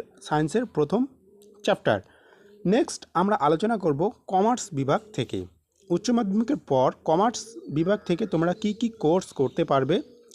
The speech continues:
সেটা এখানে একটু আলোচনা করে দিচ্ছি সংক্ষেপে, তোমরা একটু দেখে নাও। প্রথমেই রয়েছে বিকম in Accounting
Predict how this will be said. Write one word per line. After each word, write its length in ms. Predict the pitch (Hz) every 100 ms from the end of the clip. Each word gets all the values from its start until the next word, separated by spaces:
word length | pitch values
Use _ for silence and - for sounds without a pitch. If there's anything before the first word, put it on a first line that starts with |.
| -
সেটা 320 | - 135 208 -
এখানে 320 | 139 147 160 -
একটু 380 | 175 - 220 247 -
আলোচনা 360 | 127 135 165 160
করে 200 | - 151
দিচ্ছি 220 | 175 202
সংক্ষেপে, 560 | - 147 151 170 233 311 - _ _ -
তোমরা 260 | 151 170 -
একটু 320 | 139 - 262 - - 123
দেখে 260 | 123 - 220
নাও। 180 | 104 - - _ _ _ - - -
প্রথমেই 340 | 196 240 269
রয়েছে 360 | 247 220 233 240 - - - -
বিকম 480 | 135 202 214 247 262 -
in 160 | 185 214 - _ _ 160
Accounting 460 | 156 214 202 240